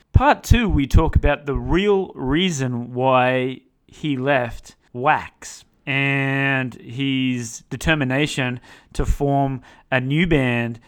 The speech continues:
Twenty-two Jacks. He's touring with Twenty-two Jacks, coming down to Australia. How he formed Side One Dummy Records. His comedy record, f-, nowhere near the top.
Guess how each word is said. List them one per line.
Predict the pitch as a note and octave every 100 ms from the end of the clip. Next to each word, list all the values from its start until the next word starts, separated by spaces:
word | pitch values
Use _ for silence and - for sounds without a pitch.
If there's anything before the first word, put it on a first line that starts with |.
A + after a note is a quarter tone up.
| _ -
Twenty-two | D3+ C#3 A#2+ C#3 A2+
Jacks. | A#2 B2+ F#3 - - - _
He's | A#2+ C#3 A#2+
touring | - D#3 D3+ D3+ E3 F3
with | D3
Twenty-two | E3 D3+ C3+ D#3 C#3
Jacks, | B2 C3+ F#3+ - - - - -
coming | D#3+ D3+ C3
down | C#3 C3+
to | A#2+ B2+
Australia. | A2 - C3 A#2 A2 A#2+ E3+ F#3+ _ -
How | D#3 F3+ F#3 D#3
he | D#3
formed | - E3+ D#3+ D#3 D3+ C3 - - _ _
Side | - D3 C#3 D3+
One | C#3 C#3 D3 C#3
Dummy | C3 C#3 C#3+
Records. | A#2+ A#2 - B2+ F3 B3 - _ _
His | - E3 D#3 D#3+ D#3+ D#3 D3+ - -
comedy | - F#3 F#3+ F#3
record, | C#3+ E3+ F#3+ G#3+ A#3 C4
f-, | - - _ C3+
nowhere | C3+ D3+ D#3 D#3 D3+ D3 C#3+ C#3+
near | C#3 C#3+
the | C3
top. | B2 C3 G3 -